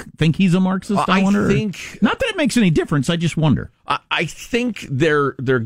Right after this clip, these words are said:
Speaker 2: staying away from the term Marxist because it's still recognized as loathsome.
Speaker 1: Yeah, it's so loaded.
Speaker 2: They're, that's why they use all those different terms. They're anti-fascist. They're anti-racist.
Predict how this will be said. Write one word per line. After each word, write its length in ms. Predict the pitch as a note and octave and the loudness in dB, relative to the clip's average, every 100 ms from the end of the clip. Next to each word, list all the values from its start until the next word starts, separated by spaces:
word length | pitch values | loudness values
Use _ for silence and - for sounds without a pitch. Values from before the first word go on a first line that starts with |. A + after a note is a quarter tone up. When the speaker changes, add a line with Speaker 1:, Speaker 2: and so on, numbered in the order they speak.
| B2 | -6
Speaker 2:
staying 480 | - - - F#3+ E3 | -8 -4 0 2 4
away 200 | C#3 F3 | 2 2
from 180 | - D3+ | 0 -2
the 60 | |
term 240 | - C#3+ B2+ | 0 0 2
Marxist 500 | C3 D#3+ - A#2 - | 2 0 0 -2 0
because 480 | G#2+ C3 A#2 - - | 0 2 2 -2 0
it's 200 | A#2+ - | 0 0
still 340 | - D3+ C3 | 0 2 2
recognized 600 | A#2+ B2 A2+ A2 G#2 F2+ | 2 0 0 2 2 0
as 120 | F2+ F#2+ | 0 2
loathsome. 560 | G2+ G2 F#2 D2+ C#2 D#2 | 2 4 2 0 -2 -2
Speaker 1:
Yeah, 60 | |
it's 80 | E2 | 0
so 120 | A2 | 2
loaded. 320 | F2+ F#2 F2+ A#2 | 2 2 2 2
Speaker 2:
They're, 200 | C3 B2+ | 0 0
that's 280 | C#3 D3 | -2 -2
why 140 | D3+ C3 | -2 0
they 100 | A#2 | 0
use 240 | A2+ G#2+ | 0 2
all 120 | A2 | 2
those 160 | G#2 G2 | 0 0
different 320 | G#2 - A#2+ | -2 -2 -4
terms. 260 | - F3+ G2 | 0 0 2
They're 160 | G#2 | 2
anti-fascist. 800 | G#2+ A2+ B2+ B2 C#3 C#3+ - E2 - | 2 0 -2 -2 -2 -2 -2 -4 0
They're 140 | F#2 | 2
anti-racist. 840 | F#2+ G2 G#2 F#2+ C3 - D#2+ - | 2 2 2 2 0 -2 -4 -6